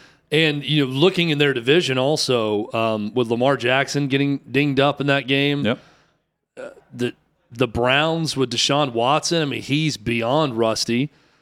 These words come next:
Speaker 1: So it's gonna take time before, you know, he's Deshaun Watson again.
Speaker 2: It's really
Speaker 1: Certainly
Speaker 2: them or
Speaker 1: looks that way.
Speaker 2: Baltimore, yeah.
Speaker 1: It's them or Baltimore, but then Baltimore, that, the exact opposite of, of Cincinnati. That clutch play that they make against a great Chiefs team to win the game,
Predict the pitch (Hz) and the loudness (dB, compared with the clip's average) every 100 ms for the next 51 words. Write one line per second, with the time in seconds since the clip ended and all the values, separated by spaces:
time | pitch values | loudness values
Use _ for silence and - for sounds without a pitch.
0 | _ - 127 - 139 143 147 139 135 143 | _ 0 2 2 0 2 0 0 2 2
1 | 131 - 139 135 135 135 143 135 123 - | -2 0 2 4 4 0 0 2 2 0
2 | 143 143 120 127 135 135 127 120 127 - | -2 0 -2 0 2 2 2 2 0 0
3 | 123 113 117 123 135 - 147 143 135 135 | -4 -2 0 2 2 4 6 6 4 4
4 | 117 131 165 135 160 78 87 127 101 - | 4 4 4 4 2 2 0 0 -4 -12
5 | _ - 208 185 151 170 196 165 160 147 | _ 0 2 4 4 2 2 2 2 2
6 | 139 175 151 190 214 196 190 185 165 180 | 0 0 2 0 0 0 2 0 -2 -6
7 | 175 - - - - _ _ - 190 185 | -6 -10 -20 -20 -20 _ _ 0 2 2
8 | 202 208 190 180 214 185 190 170 147 - | 2 2 2 2 0 0 2 2 0 0
9 | 151 - 190 - 156 196 269 120 143 147 | 0 2 0 2 2 2 0 0 0 0
10 | - 202 214 - 170 180 185 160 127 151 | 2 2 2 -4 2 4 4 2 0 2
11 | 185 170 156 151 139 131 147 160 143 120 | 4 2 0 0 -2 2 0 2 -2 2
12 | 131 160 - 175 170 - 139 127 123 117 | 2 2 2 0 0 2 2 2 0 2
13 | 143 135 117 139 147 110 98 | 2 2 2 2 2 -2 -6